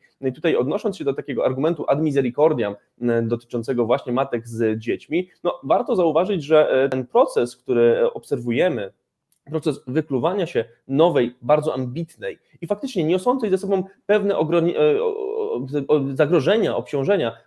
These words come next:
polityki, e, w-, energetycznej Unii Europejskiej,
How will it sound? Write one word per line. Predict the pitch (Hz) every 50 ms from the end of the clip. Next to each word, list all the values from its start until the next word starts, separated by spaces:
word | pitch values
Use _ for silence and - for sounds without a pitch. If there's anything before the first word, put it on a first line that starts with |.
| _ _
polityki, | 156 151 156 185 175 185 151 151 143
e, | 135 123 135 135
w-, | 135 131 131 131 123 123 - 135 131 123 120 123 120 104
energetycznej | 127 135 139 135 123 135 - 170 156 - 151 110
Unii | 127 139 135 127
Europejskiej, | 123 123 120 - 110 107 - - 233 262 269